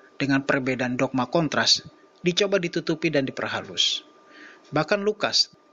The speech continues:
dalam Kisah Para Rasul berupaya menyamarkan adanya friksi tajam dalam dogma, seolah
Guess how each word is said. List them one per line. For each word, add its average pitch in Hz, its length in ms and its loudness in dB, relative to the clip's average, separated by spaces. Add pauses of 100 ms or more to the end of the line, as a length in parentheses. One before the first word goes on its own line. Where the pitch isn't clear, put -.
(180)
dalam 143 320 0
Kisah 175 320 0
Para 135 320 -4
Rasul 139 400 -2 (240)
berupaya 175 480 0
menyamarkan 143 720 -2
adanya 147 320 -4
friksi - 400 0
tajam 139 480 -2
dalam 110 400 -4
dogma, 127 560 -2 (880)
seolah 151 560 2